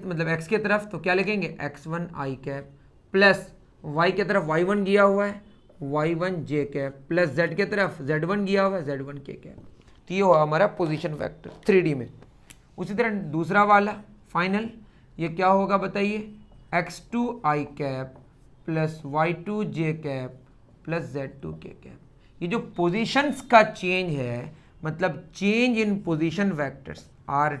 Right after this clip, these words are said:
टू माइनस आर वन, ये क्या हुआ हमारा? change in position vectors।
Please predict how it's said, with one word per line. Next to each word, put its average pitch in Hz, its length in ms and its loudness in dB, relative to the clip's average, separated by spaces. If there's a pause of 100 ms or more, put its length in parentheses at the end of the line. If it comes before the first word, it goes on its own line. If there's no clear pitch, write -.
टू 202 160 2
माइनस 156 580 -4 (540)
आर - 220 -12
वन, - 180 -16 (1000)
ये 147 100 -8
क्या 160 200 0
हुआ 165 200 4
हमारा? 165 480 0 (1400)
change 220 520 0 (160)
in 147 460 -6 (1500)
position 156 720 -4 (1400)
vectors। - 720 -14